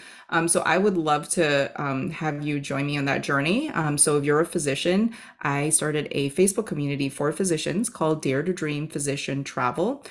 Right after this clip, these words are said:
Um, I think the, the group is still searchable, um, but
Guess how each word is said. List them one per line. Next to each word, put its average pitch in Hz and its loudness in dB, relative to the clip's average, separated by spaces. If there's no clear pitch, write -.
Um, 160 0
I 170 0
think - -6
the, 339 -4
the 240 -2
group 240 0
is 294 4
still 247 6
searchable, 233 4
um, 160 2
but 165 2